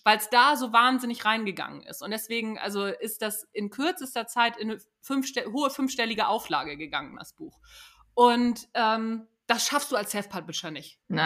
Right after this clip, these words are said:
Speaker 1: kannst
Speaker 2: also
Speaker 1: du
Speaker 2: natürlich nicht, äh, schon gar nicht,
Speaker 1: Nein.
Speaker 2: wenn man sich mit einem großen Verlag
Speaker 1: Nein.
Speaker 2: vergleicht, ja.
Speaker 1: Nein, also, na, in dieser, also schaffst, schaffst du,
Speaker 2: Ja.
Speaker 1: in dieser Auflagenstärke schaffst du das nicht.
Speaker 2: Ja.
Speaker 1: Weil das ist, das ist einfach der Vertrieb, den der, ähm,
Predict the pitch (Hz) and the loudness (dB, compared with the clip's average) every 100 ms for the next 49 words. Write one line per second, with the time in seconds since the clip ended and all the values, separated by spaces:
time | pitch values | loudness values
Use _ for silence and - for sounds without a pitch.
0 | 156 269 180 196 180 220 202 214 226 - | 2 4 6 6 8 6 8 8 6 4
1 | - - 113 151 - 185 175 196 185 180 | -2 0 2 2 2 8 10 8 6 4
2 | 180 175 180 175 165 160 165 165 170 160 | 4 4 2 2 2 2 2 2 2 0
3 | 156 151 151 143 220 208 147 139 - 151 | 0 -2 0 6 6 6 2 -2 -4 -6
4 | 151 156 247 233 - 254 262 269 294 262 | -6 0 2 2 0 -2 -2 0 0 0
5 | 277 277 285 254 240 226 - 220 269 285 | -2 2 2 2 -2 -6 -10 -6 -2 -2
6 | - - 285 285 269 165 240 240 240 233 | -2 -2 -2 -2 -4 -2 -2 0 2 4
7 | 233 226 202 196 202 185 - 160 - - | 4 2 0 0 -6 -6 -6 -10 -12 -14
8 | - - - - - 196 220 226 247 254 | -16 -16 -18 -20 -10 4 4 6 2 -2
9 | 254 - 254 262 269 240 247 226 214 208 | -6 -4 -2 -2 -4 -4 -4 -6 -10 -8
10 | 202 - 240 - - 185 185 180 170 165 | -8 -6 -6 -4 -4 -4 -2 0 0 0
11 | - 180 170 165 160 | -4 -4 -4 -6 -12